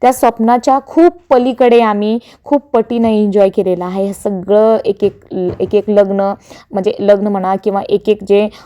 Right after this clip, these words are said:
अ, रीतिरिवाज असतात, प्रत्येक क्षण मी खूप आनंदाने जगले आहे. आणि तुमचंही असंच असेल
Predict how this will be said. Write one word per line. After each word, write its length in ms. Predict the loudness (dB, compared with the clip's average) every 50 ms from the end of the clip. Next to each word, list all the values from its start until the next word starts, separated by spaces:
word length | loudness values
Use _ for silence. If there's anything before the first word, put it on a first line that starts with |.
| _ _
अ, 80 | 0 2 2 4 4 4 4 4
रीतिरिवाज 640 | 4 4 2 0 0 -2 0 2 2 4 4 4 4
असतात, 280 | 2 -2 -2 -4 -6 -6
प्रत्येक 500 | -4 -6 -6 -6 -6 _ -4 -4 -4 -4
क्षण 280 | -4 -4 -2 -2 0
मी 120 | -2 -2 -4
खूप 260 | -2 0 0 0 0 0
आनंदाने 500 | -2 -2 -4 -4 -4 -2 -2 -2 0 0
जगले 340 | 0 0 0 0 -2 -2
आहे. 280 | -4 -6 -8 -8 -8 -8 -8 -10 -14 -20 -20 -18 -12 -10
आणि 720 | -8 -6 -4 -4 -4 -4 -2 -2 -2 -2 -2 -4 -6 -8 -12 -16 -10 _
तुमचंही 380 | -6 -4 -2 2 2 4 4 4
असंच 320 | 2 0 0 0 0 0
असेल 320 | 0 0 -2 -2 -4 -6